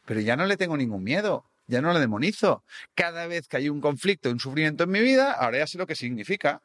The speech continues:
Pues bueno, pues venga, a remangarse otra vez, a cuestionarse y algo se expande.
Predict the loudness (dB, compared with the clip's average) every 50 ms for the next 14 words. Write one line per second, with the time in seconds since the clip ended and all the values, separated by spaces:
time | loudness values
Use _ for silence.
0 | _ _ -12 -10 -10 -10 -10 -6 -2 -2 0 0 0 0 0 -2 0 0 0 0
1 | 2 0 0 0 0 -2 -2 -2 -2 -2 -2 -2 -4 -4 -4 -6 -8 -8 -4 -2
2 | 0 2 4 4 4 2 2 0 -2 -6 _ -20 -20 -20 -20 _ _ -4 -4 -4
3 | 0 0 0 0 2 2 2 2 4 2 2 0 -2 -4 0 2 2 4 4 2
4 | 0 _ 0 2 2 0 0 _ _ _ _ _ _ _ _ -2 -2 0 -2 -2
5 | -4 -6 -6 -6 -8 -10 -10 -8 -8 -6 -6 -6 -6 -8 -10